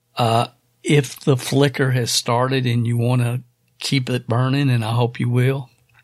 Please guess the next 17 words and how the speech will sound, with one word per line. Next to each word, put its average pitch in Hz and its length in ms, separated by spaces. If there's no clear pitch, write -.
I - 240
need 131 160
to 120 60
put 117 340
in - 80
the 113 80
background 113 540
right 117 200
now, 117 240
R 117 160
E 117 120
O 110 80
Speedwagon. 117 840
Keep 131 260
the 131 100
fire 139 520
burning. 151 580